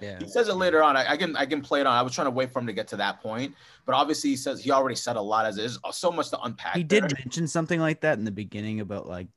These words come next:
Speaker 1: not being paid, like, in the six
Speaker 2: Yeah.
Speaker 1: month thing. So, um, yeah, I didn't, I didn't know that's a, like, a thing that labels do. Um,
Speaker 2: He's telling you. That's,
Speaker 1: super
Speaker 2: he's
Speaker 1: fucked.
Speaker 2: telling you exactly from
Speaker 1: Um,
Speaker 2: an artist who's been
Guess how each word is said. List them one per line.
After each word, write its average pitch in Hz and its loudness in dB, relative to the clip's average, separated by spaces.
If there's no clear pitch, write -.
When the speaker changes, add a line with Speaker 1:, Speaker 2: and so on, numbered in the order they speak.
Speaker 1:
not 95 -6
being 95 -6
paid, 95 -8
like, 90 -10
in 101 -8
the 90 -10
six 87 -8
Speaker 2:
Yeah. 98 -10
Speaker 1:
month 101 -10
thing. 113 -4
So, 95 -8
um, 90 -6
yeah, 107 2
I - -2
didn't, 117 0
I 104 0
didn't 107 0
know 98 2
that's 95 2
a, 90 0
like, 92 -6
a 82 -4
thing 101 0
that 87 -4
labels 92 -6
do. 98 2
Um, 87 -6
Speaker 2:
He's 139 -4
telling 185 0
you. 131 -4
That's, 123 -6
Speaker 1:
super - -6
Speaker 2:
he's - -2
Speaker 1:
fucked. 101 -2
Speaker 2:
telling 165 -6
you 165 0
exactly 127 -2
from 92 -4
Speaker 1:
Um, - -12
Speaker 2:
an - -10
artist 147 0
who's 123 -6
been 127 -4